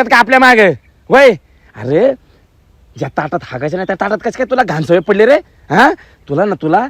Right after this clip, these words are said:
आपलं मानलं होतं मी, आपलं. तुझ्यासाठी किती कर, किती आई घाला आपल्यासाठी, पण आपल्याला सवय ना लोकांच्याच मागं पाळायची. हा? इथून पुढं मला तो आपण नको दाखवू.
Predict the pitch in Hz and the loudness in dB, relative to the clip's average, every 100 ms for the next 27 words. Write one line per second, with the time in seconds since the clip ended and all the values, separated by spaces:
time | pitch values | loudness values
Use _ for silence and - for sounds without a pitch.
0 | - 143 147 165 170 175 190 143 131 135 | -10 -12 -6 -2 -2 0 -2 -2 -4 -4
1 | 139 139 131 104 - 190 - 131 143 208 | -4 -4 -4 -6 -4 -4 -4 -8 -6 -4
2 | 233 202 208 170 117 170 233 226 170 147 | -4 -2 0 0 -2 -4 -2 0 -2 0
3 | 160 170 160 120 131 117 _ - 143 147 | -2 -2 -8 -8 -8 -8 _ -10 -6 -4
4 | 175 180 - 170 196 190 240 151 - _ | -2 -2 -2 -2 0 0 0 -2 -8 _
5 | 147 - 180 185 185 185 143 147 143 127 | -8 -6 -4 -2 -2 0 0 2 0 -2
6 | 127 113 - _ - 156 254 - _ _ | -6 -10 -12 _ -4 -2 -2 -6 _ _
7 | _ _ 151 147 139 170 151 143 135 151 | _ _ -12 -8 -6 -4 -4 -2 -2 -2
8 | 143 151 156 185 180 156 135 | -2 -2 -2 -4 -4 -4 -6